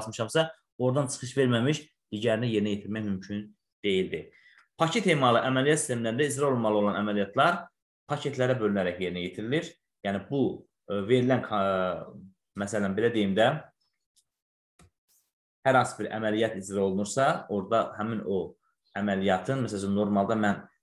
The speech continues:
bir, e, fayla daxil olmuşam, ya kompüterimin yaddaşından bir fayl açmışam, bu faylın müəyyən bir həcmi var, həmin o həcm, e, müxtəlif paketlərə bölünür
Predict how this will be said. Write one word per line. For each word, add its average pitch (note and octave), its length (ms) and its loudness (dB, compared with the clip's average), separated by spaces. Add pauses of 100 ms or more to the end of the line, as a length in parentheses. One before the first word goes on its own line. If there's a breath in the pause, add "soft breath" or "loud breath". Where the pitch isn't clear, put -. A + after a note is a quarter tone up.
(140)
bir, G2+ 300 -4
e, G2 160 -4
fayla G#2 440 2
daxil G2 360 2
olmuşam, B2+ 440 -2
ya G2 200 4
kompüterimin G2+ 540 0
yaddaşından F2+ 360 -6
bir F2+ 60 -8
fayl F#2+ 280 2
açmışam, C3 440 -2 (380 soft breath)
bu B2 100 -8
faylın G2+ 400 2
müəyyən G2+ 380 2
bir - 100 -8
həcmi G2 340 -4
var, D3 280 4 (260)
həmin B2 240 4
o G#2 160 -4
həcm, C3+ 400 0 (260)
e, F#2 140 -2 (160)
müxtəlif G#2+ 480 0
paketlərə F#2+ 500 -4
bölünür A#2 480 2